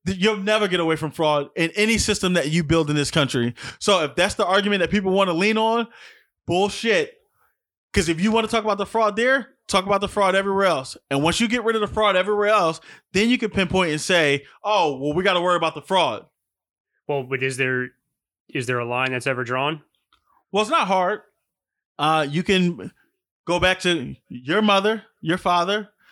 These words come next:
Speaker 1: their mothers, their fathers. Fr-, uh, slavery was
Speaker 2: Twenty-five percent?
Speaker 1: only twenty, slavery was only what, a hundred years ago, ish. It wasn't that long ago.
Speaker 2: No, no, no. I'm saying, so, but what are you doing? Twenty-five percent blood?
Speaker 1: Whatever it is,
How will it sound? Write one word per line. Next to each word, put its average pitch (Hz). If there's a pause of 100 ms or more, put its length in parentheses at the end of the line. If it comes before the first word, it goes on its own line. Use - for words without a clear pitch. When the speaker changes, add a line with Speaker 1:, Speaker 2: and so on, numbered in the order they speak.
(220)
Speaker 1:
their 185
mothers, 190
their 190
fathers. 175 (320)
Fr-, -
uh, 165 (100)
slavery 311
was 226
Speaker 2:
Twenty-five 247
percent? 294
Speaker 1:
only 185 (600)
twenty, 226
slavery 262
was 190
only 214
what, 185 (680)
a 135
hundred 175
years 208
ago, 269 (1120)
ish. 220 (480)
It 202
wasn't 302
that 214
long 311
ago. 143 (300)
Speaker 2:
No, 196
no, 233
no. 160
I'm 117
saying, 143
so, 147 (100)
but 160 (140)
what 160
are -
you 170
doing? 156
Twenty-five 143
percent 147
blood? 180 (720)
Speaker 1:
Whatever 262
it 156
is, 123